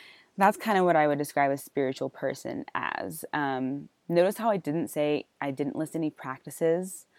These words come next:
Um, I didn't list any, um, specific religions or not. Like, it can, that can include people in religions. Um, I intentionally left that definition very broad. Um,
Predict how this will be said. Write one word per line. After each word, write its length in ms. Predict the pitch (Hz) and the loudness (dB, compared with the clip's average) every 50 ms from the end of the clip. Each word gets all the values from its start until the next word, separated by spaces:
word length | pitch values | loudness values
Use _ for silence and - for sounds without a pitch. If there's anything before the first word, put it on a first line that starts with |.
| - - - - - _ _ | -20 -20 -20 -20 -20 _ _
Um, 200 | 160 151 147 143 | -4 -4 -2 -2
I 80 | 139 139 | -2 -2
didn't 280 | 143 151 151 147 - | 0 0 0 0 0
list 380 | - 147 143 147 - - - - - | 0 0 0 0 -2 -6 -12 -8 -4
any, 600 | 147 143 143 139 139 139 139 139 139 139 143 - _ _ _ _ _ _ _ | -2 0 2 2 2 2 2 2 0 -2 -4 -6 _ _ _ _ _ _ _
um, 220 | 147 143 139 139 135 | -4 -4 -2 -4 -4
specific 500 | - - 147 139 147 139 147 139 135 - _ _ - | -4 -4 -4 -4 -4 -2 -2 -2 -2 -2 _ _ -8
religions 760 | - 143 143 175 196 175 185 185 175 175 170 170 170 156 - - - | -6 -4 -2 -2 0 2 2 4 4 4 2 0 0 -2 -4 -4 -2
or 580 | 143 143 139 139 139 139 135 135 139 143 147 - - - _ _ _ _ _ _ _ | 0 0 2 2 2 2 2 2 0 -2 -4 -8 -14 -20 _ _ _ _ _ _ _
not. 480 | - 151 151 151 156 165 170 - - - | -6 -2 0 2 4 4 4 2 2 2
Like, 200 | 147 143 139 - - | 0 0 0 -2 -6
it 100 | 147 - | -6 -4
can, 260 | - 151 151 143 - - | -2 -2 -2 -2 -2 -2
that 220 | 143 147 143 151 - | 2 2 2 2 0
can 120 | 170 156 | -2 -4
include 720 | 147 147 - - - 147 139 143 156 175 185 180 - - - _ _ | -4 -4 -6 -6 -4 -2 0 0 2 0 0 -2 -6 -10 -14 _ _
people 380 | 190 180 - 180 190 - - - | -4 -2 -2 -2 -2 -2 -2 -2
in 160 | - 170 180 | -2 0 0
religions. 640 | 175 175 180 175 175 170 185 190 208 220 233 - - _ - - - - - - _ - | 0 2 2 0 0 0 -2 -2 -4 -6 -8 -10 -16 _ -20 -20 -20 -20 -20 -20 _ -4
Um, 280 | 160 151 147 143 147 | -2 0 0 0 0
I 120 | 143 143 139 - _ _ _ _ _ _ _ _ _ | 0 -2 -4 -8 _ _ _ _ _ _ _ _ _
intentionally 600 | - 156 147 - - - 196 196 - - 165 156 | -4 -4 -4 -4 -4 -6 -6 -6 -4 -4 -2 -2
left 400 | 151 147 143 147 147 - _ - - _ | 0 0 -2 -2 -4 -10 _ -20 -16 _
that 340 | - 143 147 139 - - - | -6 -4 -4 -4 -4 -6 -8
definition 560 | - 143 143 - 139 135 139 139 139 135 139 | -10 -12 -10 -10 -10 -10 -8 -6 -6 -4 -4
very 200 | 139 139 131 131 | -4 -4 -4 -6
broad. 440 | 127 - 131 117 - - - 165 175 - - - - - - _ _ - | -6 -6 -6 -6 -4 -4 -6 -8 -10 -16 -20 -20 -20 -20 -20 _ _ -6
Um, 520 | 156 147 139 135 131 120 123 139 135 - | -4 -2 -2 -2 -4 -4 -6 -8 -10 -14